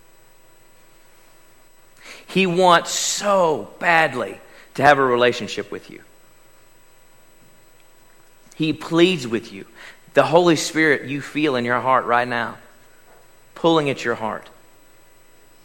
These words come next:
making the emotions in your heart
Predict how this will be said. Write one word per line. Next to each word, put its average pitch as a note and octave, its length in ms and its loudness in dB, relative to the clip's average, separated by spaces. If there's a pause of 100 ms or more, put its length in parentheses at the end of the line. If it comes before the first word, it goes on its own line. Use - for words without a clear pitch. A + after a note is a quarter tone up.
(880)
making C#3 360 -2
the C3+ 100 -2
emotions B2+ 480 -4
in B2 120 -6
your A#2 120 -6
heart A2 360 -8